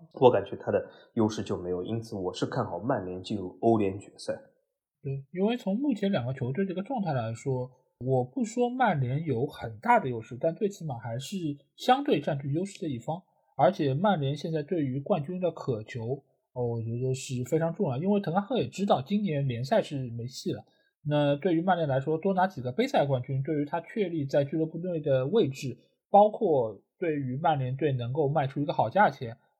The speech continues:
Speaker 2: 啊，能够有新的财团入主，可能都是具有积极影响的。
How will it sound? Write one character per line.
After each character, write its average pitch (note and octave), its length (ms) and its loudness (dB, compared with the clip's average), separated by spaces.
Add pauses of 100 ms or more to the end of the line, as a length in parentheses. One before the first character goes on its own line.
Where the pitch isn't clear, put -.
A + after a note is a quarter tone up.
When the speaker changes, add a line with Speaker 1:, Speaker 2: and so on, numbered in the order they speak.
(100)
Speaker 2:
啊， B2 160 -6
能 B2 180 -4
够 D3+ 160 2
有 A#2+ 180 0
新 F3 320 -6
的 B2 400 2
财 B2 200 0
团 C#3 180 0
入 G3 200 0
主， G#2+ 320 -12 (260)
可 C3 80 -4
能 A#2+ 160 -2
都 A3 160 2
是 G3+ 200 -4
具 D#3+ 160 -6
有 B2 80 0
积 D#3 160 -6
极 C#3 300 -2
影 B2+ 180 -4
响 D#3+ 240 -6
的。 G#2+ 180 -12